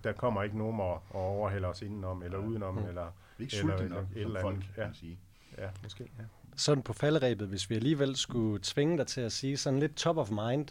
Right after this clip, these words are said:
Speaker 3: hvad er det for nogle danske cases, som du vil sige, at det er måske der, hvor du mærker, i hvert fald, at der, der sker der nogle positive ting?
Speaker 1: Altså, jeg, jeg synes, en dansk case, som, som, som jeg har nemt ved at relatere mig til, det er Danske Samlede Vognmænd. Øh, og det er fordi, at det er en digita-,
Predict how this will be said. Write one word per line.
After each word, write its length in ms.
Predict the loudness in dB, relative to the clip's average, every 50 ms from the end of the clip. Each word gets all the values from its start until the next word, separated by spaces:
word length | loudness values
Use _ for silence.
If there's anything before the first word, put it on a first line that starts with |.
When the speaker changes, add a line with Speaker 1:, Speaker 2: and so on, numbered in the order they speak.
| -6 -2
Speaker 3:
hvad 160 | 2 4 4
er 40 | 4
det 120 | 4 2
for 140 | 0 2 2
nogle 300 | 4 4 4 4 4 4
danske 420 | 4 4 4 4 2 0 -2 -6
cases, 420 | -4 0 0 2 2 0 -2 -4 -4
som 200 | -2 -2 0 0
du 80 | 0
vil 200 | 0 -2 -2 -2
sige, 340 | -2 0 2 2 4 4 4
at 100 | 4 4
det 80 | 4 4
er 40 |
måske 340 | 6 4 4 2 2 2 2
der, 280 | 4 4 4 4 4 2
hvor 140 | 0 -2 0
du 200 | 0 2 2 4
mærker, 460 | 2 2 2 2 2 2 2 0 -4
i 160 | -4 -4 0
hvert 200 | 2 2 2 2
fald, 220 | 2 0 -2 -2
at 140 | -2 -2 0
der, 160 | 2 2 2
der 180 | 2 2 2 2
sker 240 | 2 4 4 4 4
der 60 | 4
nogle 160 | 4 2 0
positive 500 | 0 -2 -2 -2 -2 -4 -4 -4 -4 -2
ting? 240 | -2 -2 -4 -4 -4 -8 -16 -20 -20 -20 -20 -20 -20 -20 -20 -20 -20 -20 -20 -20 -20 -20 -12 -8
Speaker 1:
Altså, 300 | -6 -4 -2 -2 -2 -2 -4 -4 -4
jeg, 160 | -2 -2 -2 -2
jeg 120 | -2 -2 -2
synes, 340 | -2 -2 -4 -4 -6 -10 -6 -2
en 360 | 2 4 4 4 2 2 0 2 4
dansk 320 | 4 4 4 2 -4 -4
case, 320 | -2 -2 0 -2 -2 -2
som, 380 | -2 0 0 0 0 -2 -6 -6
som, 340 | -6 -4 -4 -4 -4 -6 -6
som 180 | -6 -4 -2
jeg 80 | 0 0
har 60 | 2
nemt 280 | 2 4 4 2 4 4
ved 80 | 4
at 100 | 4 4
relatere 420 | 4 2 2 0 0 2 2 2 2
mig 140 | 2 0 -4
til, 240 | -4 -6 -6 -4
det 160 | -2 0 0 0
er 120 | 0 0
Danske 340 | 0 -2 -2 -4 -4 -6 -6
Samlede 360 | -4 -2 0 0 0 0 0
Vognmænd. 400 | 0 0 0 0 -2 -2 -4 -4 -8 -14 -20 -20 -20 -20 -18 -10 -4
Øh, 200 | -2 0 0 0 0
og 120 | 0 -2 0
det 80 | -2
er 40 | -2
fordi, 360 | -2 -4 -4 -4 -2 -2 -2
at 200 | -2 -2 -4 -2
det 80 | -2 -2
er 40 | -2
en 100 | -2 -2
digita-, 320 | -2 -4 -4 -4 -6 -6